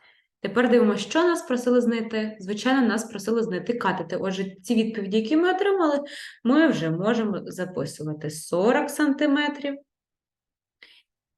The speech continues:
і тридцять сантиметрів. Отже, сьогодні ми з вами розібрали, що таке метричні співвідношення в прямокутному трикутнику. Розібрали висоту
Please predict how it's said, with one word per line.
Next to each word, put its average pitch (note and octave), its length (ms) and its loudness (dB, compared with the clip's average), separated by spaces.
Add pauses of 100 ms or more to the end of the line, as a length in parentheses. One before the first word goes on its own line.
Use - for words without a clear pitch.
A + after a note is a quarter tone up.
(540)
і C#4+ 200 0
тридцять D#3 720 -8
сантиметрів. D3+ 800 -6 (2000)
Отже, G3+ 420 4
сьогодні D#4 380 2
ми A3 120 4
з - 80 0
вами G#3 360 2
розібрали, G3 640 2 (320)
що C#4 160 2
таке B3+ 500 0
метричні G#3 640 -2
співвідношення D4+ 880 -2
в F4 120 -10
прямокутному F3+ 640 -4
трикутнику. D#3+ 640 -8
Розібрали F3 540 0
висоту F#3 840 0